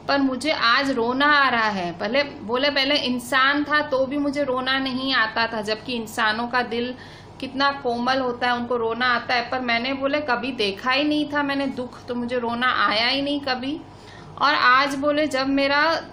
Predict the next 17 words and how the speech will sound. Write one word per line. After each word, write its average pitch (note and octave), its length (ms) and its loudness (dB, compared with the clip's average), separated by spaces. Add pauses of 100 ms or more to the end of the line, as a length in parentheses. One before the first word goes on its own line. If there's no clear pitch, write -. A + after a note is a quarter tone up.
(540)
मेरा B3 320 0
दिल C4 380 -2
जो C#4 140 2
आज B3+ 260 2
लेड B3 460 0
का C#4+ 120 4
हो B3+ 220 2
गया A3 220 0
है A3+ 180 -2
तो - 140 -8
आज A#3 320 0
मुझे B3 220 -4
रोना A3 440 0
आ - 20 2
रहा G#3 180 0
है F#3+ 200 -2
इतना। F3 380 -6